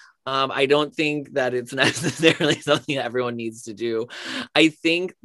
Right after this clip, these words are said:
that people do learn things when they get a pet. It's, you know, it's like a hobby. And so you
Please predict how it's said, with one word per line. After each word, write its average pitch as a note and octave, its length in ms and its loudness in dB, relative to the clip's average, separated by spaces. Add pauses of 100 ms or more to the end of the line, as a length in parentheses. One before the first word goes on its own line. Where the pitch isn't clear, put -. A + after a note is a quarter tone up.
that C3 320 -2
people C#3+ 680 2 (140)
do B2 540 -4
learn G#2+ 300 -8
things G2+ 360 -8
when G2 100 -10
they G2 80 -8
get G2 120 -6
a F#2+ 60 -10
pet. B2 160 -8
It's, - 200 -4
you D4 100 0
know, F#3+ 140 2
it's G#3+ 140 -2
like C#4 140 0
a C4+ 40 0
hobby. G#2 600 -10 (420)
And C3 160 -8
so B2+ 840 2
you B2 880 -2